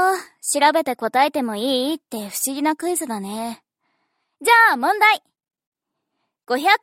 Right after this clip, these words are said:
個入りのものが四百セットあったら全部で何個？うーん、二十万個。せ-、正解！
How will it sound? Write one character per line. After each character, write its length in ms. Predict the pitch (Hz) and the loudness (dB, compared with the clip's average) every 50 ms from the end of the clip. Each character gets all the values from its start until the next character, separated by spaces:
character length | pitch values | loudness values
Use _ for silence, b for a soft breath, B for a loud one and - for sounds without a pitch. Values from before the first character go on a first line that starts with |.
| _ | _
個 140 | - 427 415 | 0 2 2
入 80 | 415 392 | 2 2
り 100 | 392 392 | 2 2
の 140 | 392 392 381 | 4 4 6
も 100 | 381 381 | 6 6
の 140 | 392 392 | 6 6
が 160 | 359 311 262 226 | 6 4 4 2
四 240 | 190 190 233 302 | 2 0 0 0
百 180 | 359 - 440 415 - - | 2 2 2 2 2 0
セ 120 | - 440 | 0 0
ッ 40 | 427 - | 0 4
ト 100 | - 330 | 4 4
あ 60 | 294 | 4
っ 80 | 294 - | 4 4
た 120 | - 277 269 | 2 2 2
ら 280 | 233 196 202 208 - _ _ _ | 2 0 -2 -4 -10 _ _ _
全 260 | - 277 302 370 381 339 | 2 4 4 4 4 2
部 120 | 311 269 | 0 -2
で 120 | 220 208 | -2 -2
何 280 | 202 220 262 294 277 254 | 0 0 2 2 0 0
個？ 240 | - 202 233 330 - _ _ _ _ _ _ _ _ _ _ _ _ _ _ _ _ _ _ - | -2 0 -2 -2 -2 _ _ _ _ _ _ _ _ _ _ _ _ _ _ _ _ _ _ -6
う 40 | 311 | -4
ー 800 | 320 320 330 320 311 311 311 302 302 302 302 302 294 294 302 302 285 | -2 0 0 0 0 0 -2 -2 -2 -2 -2 -2 -2 -2 -4 -4 -6
ん、 80 | - _ _ _ _ _ _ _ _ _ _ _ _ _ _ - | -8 _ _ _ _ _ _ _ _ _ _ _ _ _ _ -4
二 180 | - 285 302 294 | 0 0 0 2
十 220 | - 415 427 427 | 2 2 2 2
万 220 | 403 415 403 339 | 2 0 0 -2
個。 160 | - - - - _ _ _ _ _ _ _ _ _ _ _ _ _ _ | -2 -6 -6 -8 _ _ _ _ _ _ _ _ _ _ _ _ _ _
せ-、 200 | - - 640 - _ _ _ _ | -8 -8 -8 -8 _ _ _ _
正 300 | - - 320 330 415 440 | 0 4 6 6 6 6
解！ 300 | - 440 427 415 415 427 | 6 6 6 6 6 4